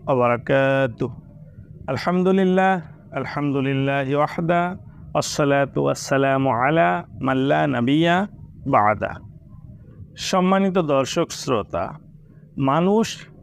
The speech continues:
সামাজিক জীব। সমাজে চলাফেরা করতে গেলে অনেক সময় আমরা একে অন্যের কাছ থেকে ঋণ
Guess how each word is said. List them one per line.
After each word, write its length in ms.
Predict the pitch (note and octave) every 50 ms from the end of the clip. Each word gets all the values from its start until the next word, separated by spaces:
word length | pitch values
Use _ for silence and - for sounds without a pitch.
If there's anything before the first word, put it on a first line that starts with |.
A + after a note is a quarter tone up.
| - -
সামাজিক 640 | - - F3 F3+ E3 D#3+ D#3 C#3+ D3+ D3 C3 B2+
জীব। 240 | C3 E3 F3 C3+ A2 G#2+ - - - - - - - - - - - - -
সমাজে 640 | - - F3 F3 F#3 F#3+ F#3+ F3+ F#3 G3 G3 G3 E3+ -
চলাফেরা 500 | - D3 C#3 D3 C#3+ - - F#3+ G3+ G3+
করতে 380 | E3+ - F#3 E3 - - F3+ D#3+
গেলে 420 | D3 D3+ C3+ C3+ C#3+ D#3+ F#3 - - - - - - - - -
অনেক 300 | - D#3+ F3+ F#3+ E3 -
সময় 480 | - - G3+ G3 G3 G3 G3 G3+ G3+ - - -
আমরা 580 | D3+ D#3 E3 E3 E3+ F3+ F3+ F3+ F3+ F#3 - - - -
একে 380 | D#3 D#3+ D#3+ - E3+ E3+ E3+ E3+
অন্যের 440 | D#3 D#3 D3+ D3+ D3+ D#3+ E3 D3+
কাছ 340 | - E3+ D3+ D3+ - - -
থেকে 500 | E3+ E3 - - F3+ F3+ F#3 F#3 F#3 F#3 - - - - - - - - D3+ C#3+ C3 C3+
ঋণ 480 | D3+ D#3+ E3+ F3 F3 F3+ F3+ F3+ F3+